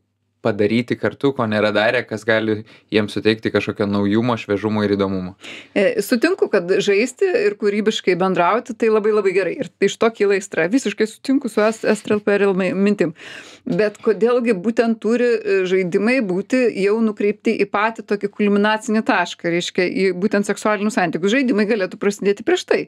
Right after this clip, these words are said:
Speaker 1: Mhm.
Speaker 2: Žmonės galėtų žaismingiau bendrauti, užduoti vienas kitam kažkokius galbūt asmeninius klausimus, galbūt kažką pasakyti viens kitam netikėto, žiūrėti į akis, e, e,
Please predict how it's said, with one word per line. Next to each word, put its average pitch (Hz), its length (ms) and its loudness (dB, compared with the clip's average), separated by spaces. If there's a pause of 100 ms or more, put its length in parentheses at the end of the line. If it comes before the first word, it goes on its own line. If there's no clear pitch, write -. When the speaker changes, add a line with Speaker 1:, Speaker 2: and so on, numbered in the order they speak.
(340)
Speaker 1:
Mhm. 117 180 2
Speaker 2:
Žmonės 247 320 2
galėtų 208 400 0
žaismingiau 202 560 0
bendrauti, 180 640 0
užduoti 190 400 -2
vienas 208 320 0
kitam 202 400 -2
kažkokius 202 480 -4
galbūt 196 400 0
asmeninius 202 640 0
klausimus, 175 800 -2
galbūt 190 400 0
kažką 208 320 -2
pasakyti 220 560 -2
viens 180 160 0
kitam 180 380 -2
netikėto, 170 640 0
žiūrėti 202 460 0
į 196 80 4
akis, 180 340 -2
e, - 80 -2
e, 170 340 4